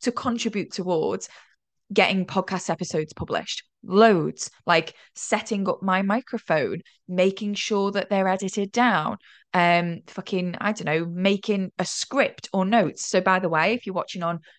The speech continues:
Spotify, these are the notes. And it's being brought to you by my makeup notes book, <laughs> because this podcast episode was prepared for whilst I was doing my makeup. Um,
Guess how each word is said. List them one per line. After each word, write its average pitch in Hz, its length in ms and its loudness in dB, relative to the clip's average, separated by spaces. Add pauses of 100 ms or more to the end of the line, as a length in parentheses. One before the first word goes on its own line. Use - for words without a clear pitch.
Spotify, 208 720 2 (300)
these 294 260 4
are 180 60 -8
the 170 100 2
notes. - 600 -6 (500)
And 196 140 4
it's - 480 -4 (160)
being 190 480 2 (420)
brought 214 240 6
to 185 140 -8
you 175 140 -2
by 180 180 2
my 180 180 0
makeup 196 460 -2
notes - 320 -6
book, - 260 -2 (440)
<laughs> - 420 -6
because 220 260 4
this 262 180 2
podcast 220 400 -2
episode 190 360 -2
was 190 100 -4
prepared 240 460 0
for 175 260 0 (200)
whilst 165 260 2
I 196 60 2
was 208 120 0
doing 175 220 -2
my 220 100 0
makeup. 359 460 -4 (460)
Um, 190 360 4